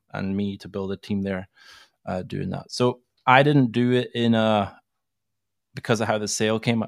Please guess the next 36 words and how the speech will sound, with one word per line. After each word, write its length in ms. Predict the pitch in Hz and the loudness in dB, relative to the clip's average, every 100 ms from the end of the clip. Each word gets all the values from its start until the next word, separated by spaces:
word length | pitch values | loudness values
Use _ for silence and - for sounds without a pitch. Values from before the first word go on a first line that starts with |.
| - | -2
I 80 | 107 | -2
didn't 220 | 104 110 | 0 -2
do 140 | - 104 | -2 -4
it 80 | 107 | -2
in, 100 | 95 | -6
like, 220 | 95 90 | -6 -12
three 200 | - 104 | -8 -6
times 260 | 98 98 95 | -4 -6 -6
profit 360 | - 98 104 92 | -6 -4 -6 -8
or 80 | |
five 340 | 92 98 95 92 | -8 -8 -8 -10
times 280 | 101 90 - | -10 -10 -12
turnover 600 | 92 92 98 98 98 95 | -10 -8 -6 -6 -6 -6
or 100 | 90 | -4
any 160 | 95 92 | -4 -6
of 60 | |
these 180 | 98 87 | -8 -6
sort 200 | - 104 | -6 -6
of 60 | - | -4
things, 180 | 107 - | -6 -4
which 140 | 113 | -2
are 60 | 147 | 0
the 100 | 170 | 4
most 260 | 202 196 - | 6 6 4
common 360 | 110 107 120 | 4 6 4
ways 260 | 117 120 120 | 2 -2 -4
people 280 | - 117 123 | -6 -6 -4
do 120 | 123 | -4
it 140 | 131 143 - - - - | -4 -6 -20 -20 -20 -10
to 60 | 107 | -2
give 160 | 113 | 0
a 60 | 104 | 2
benchmark. 720 | 98 101 104 120 135 - - _ _ _ _ _ _ _ - | 2 0 0 -2 -2 -2 -8 _ _ _ _ _ _ _ -4
Um, 460 | 104 98 95 92 - | -2 0 -2 -4 -6
I'm 160 | 104 - | -6 -6
privileged 720 | - 113 117 131 135 - | -4 -4 -2 -4 -4 -8